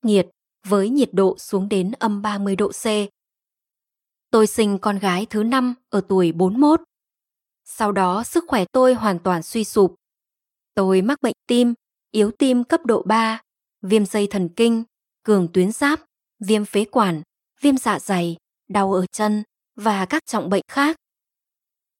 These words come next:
Vào độ tuổi năm mươi, tôi bắt đầu gặp vấn đề về thị lực.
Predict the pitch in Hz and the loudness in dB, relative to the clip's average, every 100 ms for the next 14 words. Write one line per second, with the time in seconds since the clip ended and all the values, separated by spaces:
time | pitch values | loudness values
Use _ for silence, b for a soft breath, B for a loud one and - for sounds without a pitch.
0 | _ 190 190 185 175 196 196 214 180 165 | _ -8 -2 -2 0 -2 0 0 0 0
1 | 214 226 233 226 220 _ _ _ _ - | -2 0 0 -2 -6 _ _ _ _ -2
2 | 202 190 277 233 196 175 180 - 185 226 | 0 0 0 -2 -2 0 -2 -4 -4 -2
3 | 247 190 175 185 170 202 180 190 175 | 0 2 0 0 0 0 0 0 -2